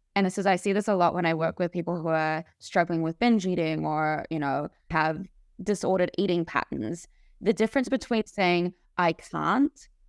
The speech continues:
and "I don't" is massive. Because if you're saying, "I can't," you're communicating to your brain, like, "Oh, I'm missing out. No, I'm not allowed to. Oh, it's a restriction." Whereas when you say, "I don't,"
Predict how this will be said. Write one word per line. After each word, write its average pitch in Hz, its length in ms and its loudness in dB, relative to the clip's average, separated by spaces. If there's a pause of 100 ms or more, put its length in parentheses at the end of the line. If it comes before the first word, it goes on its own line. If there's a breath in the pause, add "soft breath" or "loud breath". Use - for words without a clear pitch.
and 190 240 2
"I 170 120 4
don't" 160 760 -2 (180)
is 202 460 2 (380)
massive. 220 1040 2 (400)
Because 233 260 2
if 214 100 -2
you're 269 120 6
saying, 302 340 4
"I 196 100 4
can't," 190 440 0
you're 220 80 2
communicating 202 800 0
to 202 140 -4
your 180 160 2
brain, 190 400 2
like, 170 140 0 (300)
"Oh, 220 200 6
I'm 202 200 2
missing 202 400 0
out. 175 300 0 (200)
No, 196 200 0
I'm 202 140 2
not 208 180 0
allowed 185 520 2
to. 175 280 -4
Oh, 208 160 6
it's 208 160 -4
a 202 80 0
restriction." - 1120 -4 (640)
Whereas 208 520 2
when 214 160 -4
you 254 140 -16
say, 208 380 2 (100)
"I 190 140 4
don't," 170 540 0